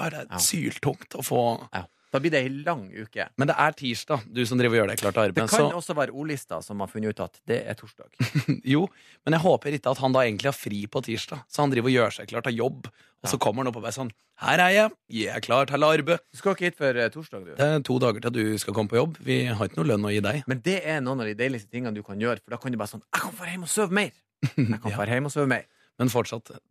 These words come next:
Speaker 1: tungt. Det er tidlig.
Speaker 2: Ja, ja.
Speaker 1: <laughs> Jeg sitter på ramma og spiller Hobbit på mobilen, og så flirer jeg litt av dekk. <laughs>
Speaker 2: Sitter han på do,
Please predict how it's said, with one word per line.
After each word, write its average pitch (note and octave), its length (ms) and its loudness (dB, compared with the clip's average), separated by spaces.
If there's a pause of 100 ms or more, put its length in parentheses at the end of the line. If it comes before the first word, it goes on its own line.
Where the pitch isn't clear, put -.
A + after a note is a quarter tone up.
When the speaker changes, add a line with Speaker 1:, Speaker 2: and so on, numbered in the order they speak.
Speaker 1:
tungt. - 480 -10
Det - 80 -4
er A#2+ 80 -2
tidlig. G#2+ 320 -2
Speaker 2:
Ja, B2+ 240 -6
ja. - 0 -
Speaker 1:
<laughs> C#3 80 -2 (1400)
Jeg G3 160 6
sitter - 320 -6
på F#3 160 2
ramma D#3+ 320 4
og D#3 220 2
spiller B2+ 340 -2
Hobbit A#2 560 -2
på C3+ 220 2
mobilen, C#3 320 0 (120)
og C3+ 140 -2
så C3+ 640 2
flirer G2+ 240 0
jeg - 80 -12
litt - 140 -10
av - 80 -2
dekk. - 160 -18 (340)
<laughs> - 320 -2
Speaker 2:
Sitter D#3+ 220 0
han B2+ 80 -6
på B2+ 100 -10
do, D3+ 120 0